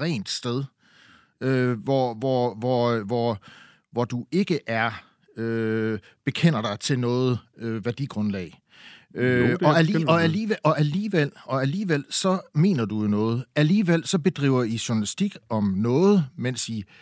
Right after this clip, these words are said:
Speaker 1: lader være med at bedrive journalistik om noget andet. I har jeres daglige prioriteringer. Og, og det, jeg egentlig siger, det er,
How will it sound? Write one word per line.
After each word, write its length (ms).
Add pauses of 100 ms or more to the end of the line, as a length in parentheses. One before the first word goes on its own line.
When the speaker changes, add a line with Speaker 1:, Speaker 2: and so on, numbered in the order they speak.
(120)
Speaker 1:
lader 100
være 120
med 120
at 100
bedrive 600
journalistik 340
om 80
noget 240
andet. 360
I 80
har 220
jeres 240
daglige 420
prioriteringer. 640 (440)
Og, 200
og 160
det, 100
jeg 100
egentlig 280
siger, 240
det 140
er, 120